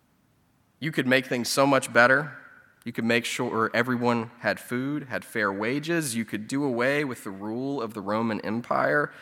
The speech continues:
and its violence and oppression. But of course, it was too good to be true because it required a compromise.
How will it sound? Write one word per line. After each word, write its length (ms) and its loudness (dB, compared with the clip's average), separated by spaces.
and 80 -10
its 120 -10
violence 840 0
and 120 -4
oppression. 600 0
But 80 -12
of 100 -10
course, 240 -2
it 60 -4
was 100 -8
too 180 -2
good 240 -2
to 60 -8
be 120 -4
true 340 0
because 320 -4
it 120 -12
required 500 -4
a 40 -10
compromise. 880 -8